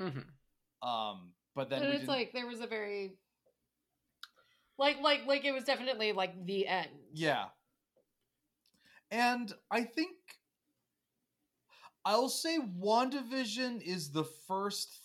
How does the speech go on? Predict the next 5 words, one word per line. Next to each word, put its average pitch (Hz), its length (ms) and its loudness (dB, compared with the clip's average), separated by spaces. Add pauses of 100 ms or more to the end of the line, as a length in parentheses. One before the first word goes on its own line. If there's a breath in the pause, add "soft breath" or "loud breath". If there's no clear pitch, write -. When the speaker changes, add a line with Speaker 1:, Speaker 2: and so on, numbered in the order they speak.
Speaker 2:
thing 160 480 -2
that 139 300 0
came 135 800 -6 (360)
after 214 1080 0 (1000)
Endgame 117 1000 -2